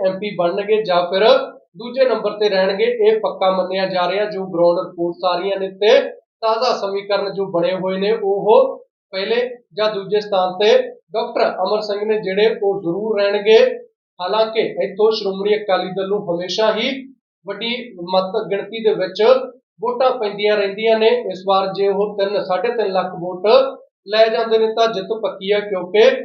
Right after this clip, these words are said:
ਚਾਰ ਪ੍ਰਮੁੱਖ ਪਾਰਟੀਆਂ ਆਪਣੇ ਦਮ ਤੇ ਇਸ ਵਾਰ ਚੋਣ ਮੈਦਾਨ ਦੇ ਵਿੱਚ ਨੇ। ਤੀਜੇ ਉਮੀਦਵਾਰ ਆਮ ਆਦਮੀ ਪਾਰਟੀ ਦੇ ਨੇ, ਜਿਨ੍ਹਾਂ ਨੂੰ ਫਾਇਦਾ ਹੋ ਸਕਦਾ ਹੈ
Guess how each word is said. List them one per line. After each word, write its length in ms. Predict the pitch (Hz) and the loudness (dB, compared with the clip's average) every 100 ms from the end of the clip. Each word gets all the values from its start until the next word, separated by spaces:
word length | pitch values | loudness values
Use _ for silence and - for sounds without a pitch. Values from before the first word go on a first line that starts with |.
| - _ - | -14 _ -4
ਚਾਰ 300 | 214 233 - | -2 0 -2
ਪ੍ਰਮੁੱਖ 480 | 202 214 226 233 - | -4 -4 -4 -4 0
ਪਾਰਟੀਆਂ 500 | 190 185 196 202 214 214 | 0 2 0 2 2 0
ਆਪਣੇ 300 | 185 208 180 | 0 -2 0
ਦਮ 300 | 170 170 170 | 0 0 0
ਤੇ 80 | 202 220 180 | 2 2 0
ਇਸ 120 | - | 2
ਵਾਰ 240 | - 143 202 254 - - _ _ | 4 6 6 6 4 -6 _ _
ਚੋਣ 260 | 240 247 202 165 | -2 0 0 0
ਮੈਦਾਨ 460 | 175 180 190 190 | 0 4 2 4
ਦੇ 80 | 208 | 2
ਵਿੱਚ 260 | 202 202 202 | 0 -2 -2
ਨੇ। 120 | 208 | -2
ਤੀਜੇ 420 | - 220 247 254 | -2 -8 2 2
ਉਮੀਦਵਾਰ 500 | 226 214 196 214 220 233 | 4 -2 2 4 4 2
ਆਮ 220 | 190 190 | 2 2
ਆਦਮੀ 260 | 190 190 208 | 0 0 -2
ਪਾਰਟੀ 360 | 190 180 180 190 | 0 0 -2 -4
ਦੇ 140 | 196 | -2
ਨੇ, 160 | 196 220 208 | 2 2 2
ਜਿਨ੍ਹਾਂ 260 | 180 202 | 0 2
ਨੂੰ 100 | 208 214 | 2 0
ਫਾਇਦਾ 340 | 190 165 185 185 | -2 2 4 2
ਹੋ 160 | 175 170 | 0 -2
ਸਕਦਾ 380 | 180 170 175 | -2 0 2
ਹੈ 140 | 196 | 4